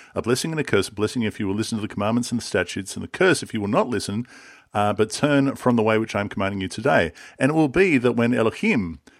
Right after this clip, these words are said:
brings you into the land which you are going to possess,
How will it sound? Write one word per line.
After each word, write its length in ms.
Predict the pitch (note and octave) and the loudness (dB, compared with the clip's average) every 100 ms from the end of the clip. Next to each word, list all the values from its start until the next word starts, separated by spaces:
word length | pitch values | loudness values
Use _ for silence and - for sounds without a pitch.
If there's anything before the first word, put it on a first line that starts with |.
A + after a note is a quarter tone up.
| - | -12
brings 440 | F#2+ B2 F#3 F3+ | -2 0 2 0
you 280 | F3+ F3 E3 | 0 0 0
into 340 | D3 E3 E3+ D#3+ | -2 -2 -2 -4
the 120 | D#3 | -4
land 540 | D3 C#3+ G2+ F#2 F#2+ A2 | 0 2 2 0 -4 -8
which 320 | - A2+ A#2+ B2+ | 0 0 0 0
you 100 | A2 | 0
are 60 | |
going 260 | G2 A#2 B2 | 2 2 0
to 100 | C3 | 0
possess, 560 | A#2 A#2+ A#2+ G#2+ - | -4 2 4 4 -2